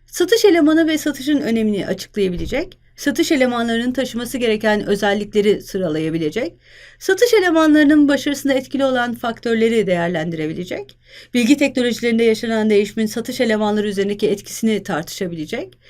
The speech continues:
satış elemanı ve etik konusunu değerlendirebilecek, satış elemanlarının işle ilgili aç-, algılarını açıklayabilecek ve satış takımlarının özellik, tür ve işlevlerini değerlendirebileceksiniz. Önce isterseniz satış elemanı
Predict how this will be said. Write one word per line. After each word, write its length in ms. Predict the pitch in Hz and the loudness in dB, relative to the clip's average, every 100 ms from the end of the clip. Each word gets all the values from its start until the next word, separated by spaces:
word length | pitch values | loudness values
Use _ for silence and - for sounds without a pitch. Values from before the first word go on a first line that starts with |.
| - - | -20 -12
satış 360 | - 294 403 | -4 0 4
elemanı 380 | 381 339 320 339 | 4 4 4 2
ve 60 | 349 | 0
etik 320 | 285 349 349 | 0 0 0
konusunu 640 | 302 254 233 226 240 180 | 0 0 -2 -4 -2 -2
değerlendirebilecek, 1040 | 180 185 180 175 180 175 175 175 180 302 392 _ - - | -2 -2 0 0 0 -2 -4 -4 -4 -6 -8 _ -20 -14
satış 360 | - 262 302 302 | -6 -2 0 2
elemanlarının 600 | 254 240 233 226 247 262 | 2 2 0 -2 -2 -4
işle 340 | 330 - 311 | -4 -4 -4
ilgili 320 | 254 226 226 | -2 -2 -2
aç-, 220 | - 214 - | -2 -4 -4
algılarını 580 | 196 208 196 208 214 247 | 0 0 0 0 0 0
açıklayabilecek 1000 | - 185 180 180 175 170 190 277 392 403 - - - | -4 -10 -10 -8 -6 -6 -8 -6 -6 -8 -20 -20 -8
ve 60 | 254 | -4
satış 360 | 247 311 359 359 | -2 0 0 0
takımlarının 800 | 302 - 254 233 226 220 359 - | -2 2 2 2 2 2 -2 -2
özellik, 500 | 208 202 202 208 208 | -2 0 -2 -2 -6
tür 240 | - 359 | -4 -2
ve 100 | 294 | 0
işlevlerini 640 | 214 - 202 190 180 277 359 - - | -2 -2 -2 -2 0 0 -2 -10 -6
değerlendirebileceksiniz. 1400 | 285 262 254 254 240 233 240 196 196 185 180 - - - - - - - - - - - - - - _ - - 480 | 0 2 4 2 2 2 0 -2 -4 -4 -6 -12 -12 -14 -16 -14 -14 -18 -20 -20 -20 -20 -20 -20 -20 _ -6 2 4
Önce 140 | 427 | 6
isterseniz 580 | 403 - 415 403 359 381 | 4 4 2 4 0 0
satış 340 | 359 - 359 | -2 -2 0
elemanı 400 | 330 294 285 285 | 2 2 2 0